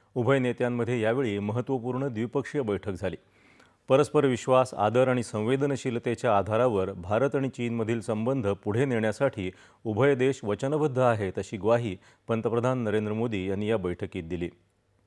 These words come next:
सीमा व्यवस्थापनाबाबत भारत आणि चीनच्या विशेष प्रतिनिधींमध्ये सहमती झाली आहे. कैलास मानसरोवर यात्रा पुन्हा सुरू करण्यात आली आहे. दोन्ही देशांमधील थेट विमानसेवा देखील पुन्हा सुरू करण्यात येत आहे,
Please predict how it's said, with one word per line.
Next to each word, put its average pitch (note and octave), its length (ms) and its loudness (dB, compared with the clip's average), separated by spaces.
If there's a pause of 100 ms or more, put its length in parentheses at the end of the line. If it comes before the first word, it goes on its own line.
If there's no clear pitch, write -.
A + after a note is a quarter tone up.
(520)
सीमा D3 340 4
व्यवस्थापनाबाबत C#3 1000 4
भारत A2 400 0
आणि A#2+ 140 -2
चीनच्या B2 460 -2
विशेष B2 360 -4
प्रतिनिधींमध्ये A2 840 -2
सहमती G#2+ 500 -4
झाली A2 220 0
आहे. A#2 200 0 (520)
कैलास B2 440 2
मानसरोवर A#2+ 640 0
यात्रा A2+ 360 0
पुन्हा A2+ 300 -2
सुरू B2 220 -4
करण्यात C3+ 380 0
आली G#2 180 0
आहे. A2+ 440 0 (480)
दोन्ही A#2+ 300 0
देशांमधील A#2+ 600 0
थेट B2+ 380 -6
विमानसेवा A#2+ 600 -2
देखील B2 320 -2
पुन्हा B2 280 -4
सुरू A#2 200 -6
करण्यात A2 340 -4
येत G#2+ 180 -4
आहे, A2 180 2